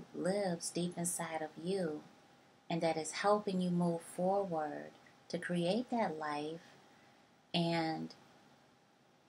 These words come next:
that which you're keeping right here in your heart. It's, it's a heart box and it's locked. And it's just, tr-, it's very special to you, and you're not sharing it with everybody.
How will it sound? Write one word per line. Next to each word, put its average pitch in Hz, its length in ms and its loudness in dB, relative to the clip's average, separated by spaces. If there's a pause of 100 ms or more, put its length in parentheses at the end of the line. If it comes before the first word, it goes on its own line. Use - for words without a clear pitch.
(460)
that 214 320 4
which 202 240 0
you're 180 160 0
keeping 190 560 0
right 175 260 2
here 156 480 -4
in 170 200 0
your 160 120 -2
heart. 156 540 -2
It's, - 380 -4
it's 170 260 -4
a - 240 -10
heart 165 460 -2 (200)
box 151 520 0
and 156 100 -12
it's - 220 -6
locked. 151 640 -6 (800)
And 160 260 0
it's - 260 -4
just, - 380 -4
tr-, - 120 -6 (100)
it's 175 220 -4
very 190 280 0
special 165 600 0
to 160 120 -6
you, 160 280 -2
and 147 140 -4
you're 156 120 -8
not 185 220 -4
sharing 202 400 -4
it 165 120 -4
with 156 200 -8
everybody. 151 560 -10